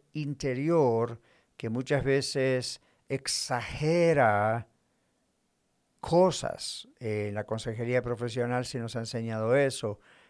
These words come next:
Eh, los ataques de pánico, la ansiedad. Y no estoy diciendo que Timoteo tenía ataques de pánico, sufría de ansiedad o depresión.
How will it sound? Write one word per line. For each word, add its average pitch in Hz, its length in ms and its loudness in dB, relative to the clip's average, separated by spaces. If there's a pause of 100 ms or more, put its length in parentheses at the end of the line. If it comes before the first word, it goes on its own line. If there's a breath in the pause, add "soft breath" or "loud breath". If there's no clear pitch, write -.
(180 soft breath)
Eh, 104 640 -4
los 117 160 -10
ataques 120 380 -2
de 123 100 -4
pánico, 139 600 0
la 110 100 -6
ansiedad. 123 400 2
Y 151 80 4
no 170 60 0
estoy 170 180 -2
diciendo 117 460 0
que 104 120 -6
Timoteo 110 440 -2
tenía 110 240 -2
ataques 113 280 -6
de 110 80 -6
pánico, 120 540 2
sufría 117 360 -2
de 113 40 0
ansiedad 113 560 0
o - 20 0
depresión. 120 600 -2